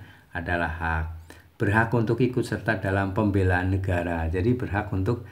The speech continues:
ikut serta dalam pembelaan negara. Kewajiban warga negara dalam pasal dua puluh tujuh Undang-Undang Dasar seribu sembilan ratus empat puluh lima adalah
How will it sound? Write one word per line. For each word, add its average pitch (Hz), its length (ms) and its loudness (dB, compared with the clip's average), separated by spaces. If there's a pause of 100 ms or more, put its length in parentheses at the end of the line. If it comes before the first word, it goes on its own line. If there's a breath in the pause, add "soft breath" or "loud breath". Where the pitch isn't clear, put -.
(340 loud breath)
ikut 98 240 -4
serta 95 320 -4
dalam 95 320 -2
pembelaan 92 680 0
negara. 80 640 -2 (760 soft breath)
Kewajiban 120 600 4
warga 113 320 4
negara 107 440 2
dalam 98 320 -2
pasal 117 440 -2
dua 101 200 0
puluh 107 200 0
tujuh 107 400 0
Undang-Undang 95 440 0
Dasar 95 480 0
seribu 95 400 -2
sembilan 85 400 -2
ratus 90 240 -6
empat 85 200 -6
puluh 90 200 -4
lima 92 260 -2
adalah 80 580 -2